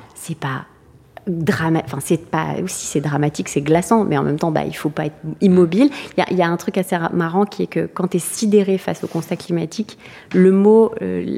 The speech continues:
la suite de la sidération, c'est le désir. Parce que le désir, ça vient de dé-, se désidérer. Et du coup, maintenant, il faut qu'on arrive à avoir tous ensemble ce désir de changement, mais qu'il faut être très pragmatiquement, il faut prendre les points les uns après les autres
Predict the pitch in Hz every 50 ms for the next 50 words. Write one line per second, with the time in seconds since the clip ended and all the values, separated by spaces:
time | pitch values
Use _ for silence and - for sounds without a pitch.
0 | - - 180 175 170 - - 247 214 208 196 180 170 - - - 196 202 202 185
1 | 180 175 - - 226 240 233 - - - - - _ _ - - - 190 185 180
2 | 165 156 156 190 208 214 196 180 175 170 175 175 - - - 185 - 175 165 156
3 | 180 185 180 190 226 - - - 185 165 170 185 202 208 190 170 170 170 - -
4 | 165 151 160 196 202 - - - - - 185 165 160 180 220 240 233 - - -
5 | 214 190 190 185 170 156 151 - - - - - - - - - - - 180 175
6 | 165 175 185 - - 269 262 214 196 180 - - 220 254 262 - - 196 190 -
7 | 180 180 180 185 196 190 175 170 165 165 175 165 - - 220 208 - 202 185 -
8 | - 247 262 - - 190 175 160 156 156 165 185 220 226 214 196 202 214 196 180
9 | 170 165 - 185 175 170 170 175 175 196 254 302 - - - - - - - 175
10 | 170 170 - - - - - - - - - - 339 330 - 330 277 254 240 233
11 | 240 - 208 - 233 254 294 277 - - 190 - - - 202 190 220 214 208 -
12 | - 208 202 214 220 185 170 175 190 185 185 - - 208 196 185 175 180 185 190
13 | -